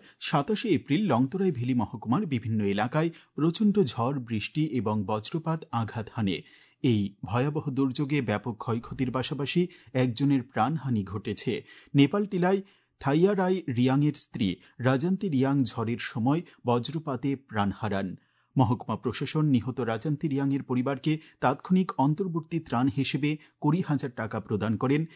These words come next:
এই দুর্যোগে পাটুয়াপাড়া, বিদ্যাজয়পাড়া, বিএলকে পাড়া, হরিমোহন রিয়াং পাড়া, ধনকারাই পাড়া, বিষ্ণুদাস পাড়া, পাঙ্গুরাম পাড়া এবং এসকে পাড়া সহ একাধিক এলাকায় ক্ষয়ক্ষতি হয়েছে। লংতরাই ভেলি মহকুমা প্রশাসনের প্রাথমিক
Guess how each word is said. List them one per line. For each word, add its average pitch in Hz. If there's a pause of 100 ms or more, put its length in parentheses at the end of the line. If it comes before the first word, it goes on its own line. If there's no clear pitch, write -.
(200)
এই 135
দুর্যোগে 151
পাটুয়াপাড়া, 151
বিদ্যাজয়পাড়া, 113 (420)
বিএলকে 160
পাড়া, 110
হরিমোহন 151
রিয়াং 113
পাড়া, 113 (300)
ধনকারাই 147
পাড়া, 120
বিষ্ণুদাস 117
পাড়া, 135 (300)
পাঙ্গুরাম 185
পাড়া 113 (260)
এবং 143 (160)
এসকে 175
পাড়া 127
সহ 127
একাধিক 139 (120)
এলাকায় 123 (260)
ক্ষয়ক্ষতি 135
হয়েছে। 101 (760)
লংতরাই 113
ভেলি 107
মহকুমা 110
প্রশাসনের 113
প্রাথমিক 131